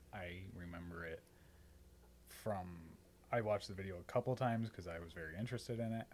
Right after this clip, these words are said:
I wanted to see if it was acting or not. And I very, very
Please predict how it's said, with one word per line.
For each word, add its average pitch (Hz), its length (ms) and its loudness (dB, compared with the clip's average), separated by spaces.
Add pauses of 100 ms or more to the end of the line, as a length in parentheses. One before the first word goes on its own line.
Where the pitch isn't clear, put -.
I 87 120 -6
wanted 82 260 -8
to - 60 -12
see 90 360 -6
if 85 120 -10
it 87 100 -12
was 90 140 -10
acting 107 400 -2
or 107 80 0
not. 110 300 0 (220)
And 92 120 -6
I 87 160 -6 (200)
very, 85 440 -6 (340)
very 92 440 0